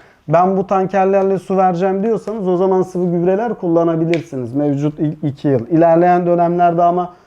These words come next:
su vermeyeceğiniz için bu sıkıntı olabilir. Ben bundan dolayı katı gübre üzerinden gideceğim. Elle atılan gübreler üzerinden gideceğim. Yine şurada tarihleri yazacağım. Kasım,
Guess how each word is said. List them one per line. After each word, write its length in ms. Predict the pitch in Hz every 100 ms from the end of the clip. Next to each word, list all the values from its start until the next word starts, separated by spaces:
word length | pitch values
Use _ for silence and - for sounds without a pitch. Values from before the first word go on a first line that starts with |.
| _ _
su 220 | - 175
vermeyeceğiniz 760 | 190 185 175 147 151 143 135
için 320 | 147 - 202 - _ _
bu 100 | 190
sıkıntı 460 | 180 151 165 170 233
olabilir. 520 | 196 170 151 127 95 _ _ _ _ _ -
Ben 300 | 170 220 240 -
bundan 440 | 151 170 202 208
dolayı 280 | 202 226 233
katı 240 | 175 147
gübre 340 | 190 180 151 139
üzerinden 540 | 127 131 127 131 131
gideceğim. 400 | 127 143 165 208 - _ -
Elle 280 | 175 180 160
atılan 440 | 143 - 131 135
gübreler 400 | 127 127 123 127
üzerinden 580 | 123 123 120 120 120 117
gideceğim. 380 | 117 139 196 202 - - _ -
Yine 260 | 185 208 180
şurada 400 | 180 151 156 151
tarihleri 580 | 143 139 135 131 127
yazacağım. 460 | 123 117 117 156 190 - _ _ _ _ _ -
Kasım, 500 | 180 175 170 151